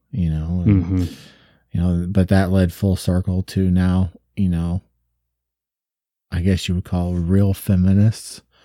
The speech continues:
Speaker 1: are attempting to, to take that back.
Speaker 2: Right.
Speaker 1: And there's, there's a handful out there that, you know, like, I guess right now, and I, and I'm gonna,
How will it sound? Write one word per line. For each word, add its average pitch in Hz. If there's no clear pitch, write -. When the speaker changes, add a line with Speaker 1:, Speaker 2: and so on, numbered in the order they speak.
Speaker 1:
are 82
attempting 90
to, 85
to 101
take 92
that 87
back. 85
Speaker 2:
Right. 92
Speaker 1:
And 90
there's, 90
there's 90
a 87
handful 90
out 85
there 87
that, -
you 95
know, 87
like, 87
I -
guess 90
right 80
now, 82
and 87
I, 82
and 90
I'm 85
gonna, 85